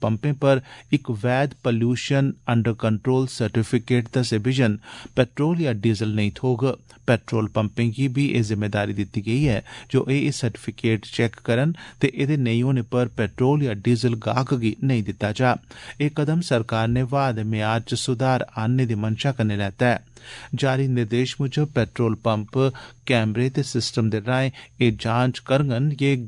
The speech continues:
गड्डी दा पॉल्यूशन सर्टिफिकेट जायज ऐ जां नेईं। गड्डी चालकें गी बी सलाह् दित्ती गेई ऐ जे ओह् बिजन खुंझे अपनी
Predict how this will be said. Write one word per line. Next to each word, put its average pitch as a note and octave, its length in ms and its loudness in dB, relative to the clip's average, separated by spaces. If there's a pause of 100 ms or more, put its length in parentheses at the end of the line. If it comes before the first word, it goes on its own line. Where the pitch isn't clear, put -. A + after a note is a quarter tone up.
गड्डी A2+ 320 2
दा B2+ 180 0
पॉल्यूशन A#2 480 2
सर्टिफिकेट A2+ 760 -2 (320)
जायज A2 420 0 (100)
ऐ B2+ 240 0 (140)
जां B2 180 2
नेईं। A2 240 0 (380)
गड्डी A2 340 0
चालकें A2 400 -2
गी B2 100 0
बी C#3+ 120 2
सलाह् A#2 300 0
दित्ती G#2+ 260 -4
गेई B2+ 260 0
ऐ G#2 100 -2 (220)
जे D3 120 4
ओह् A2+ 120 2
बिजन B2+ 300 0
खुंझे C#3+ 420 0 (120)
अपनी B2 280 0